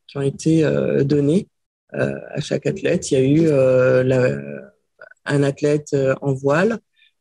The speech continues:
euh, une en natation, euh, un autre aussi en natation, un autre aussi en natation.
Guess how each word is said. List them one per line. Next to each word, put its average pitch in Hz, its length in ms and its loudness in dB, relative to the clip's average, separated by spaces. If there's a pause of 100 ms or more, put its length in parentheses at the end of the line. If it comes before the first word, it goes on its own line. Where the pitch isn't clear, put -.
(120)
euh, 131 280 0
une 147 260 4
en 143 240 -2
natation, 202 1040 2
euh, 139 340 -2
un 147 140 2
autre 151 280 0
aussi - 280 -8
en 131 80 -18
natation, 202 720 0
un 151 180 2
autre 170 240 -2
aussi 160 260 -2
en 151 100 2
natation. 156 760 0